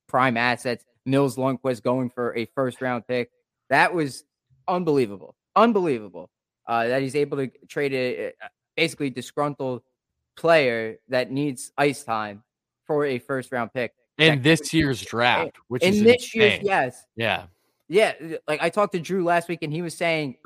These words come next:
Speaker 1: <clears throat> this kid, the, whoever they draft with this pick could be the best player in our pro-, uh, pipeline,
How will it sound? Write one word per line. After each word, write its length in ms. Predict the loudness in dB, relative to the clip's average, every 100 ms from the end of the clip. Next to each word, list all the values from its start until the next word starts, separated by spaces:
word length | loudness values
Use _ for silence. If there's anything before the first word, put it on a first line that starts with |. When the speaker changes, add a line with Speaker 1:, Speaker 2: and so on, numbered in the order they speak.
| -12 -12
Speaker 1:
<clears throat> 260 | -20 _
this 160 | -4 -4
kid, 240 | 2 0 4
the, 360 | 0 0 -10 -2
whoever 320 | 4 4 4
they 140 | 0
draft 320 | 2 4 4 2
with 120 | -4
this 120 | -4
pick 220 | -2 -2
could 120 | -2 -6
be 80 | -4
the 80 | 2
best 240 | 2 2
player 340 | 0 2 2
in 140 | 0 0
our 120 | -2
pro-, 180 | 0 -2
uh, 100 | -2
pipeline, 520 | -2 -2 -2 -6 -8